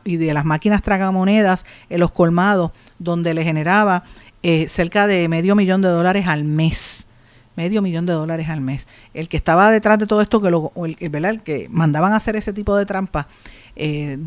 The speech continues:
Ramón Emilio Jiménez Coli, le dicen Mimilo, confesó la estructura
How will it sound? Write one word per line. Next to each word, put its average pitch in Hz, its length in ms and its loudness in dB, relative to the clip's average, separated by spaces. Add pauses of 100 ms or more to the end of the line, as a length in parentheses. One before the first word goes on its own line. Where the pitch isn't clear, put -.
Ramón 170 460 4
Emilio 202 480 4
Jiménez 185 460 0
Coli, 185 520 4
le 160 140 -6
dicen 202 280 -2
Mimilo, 185 500 0 (300)
confesó 170 640 2
la 202 60 2
estructura 175 640 -4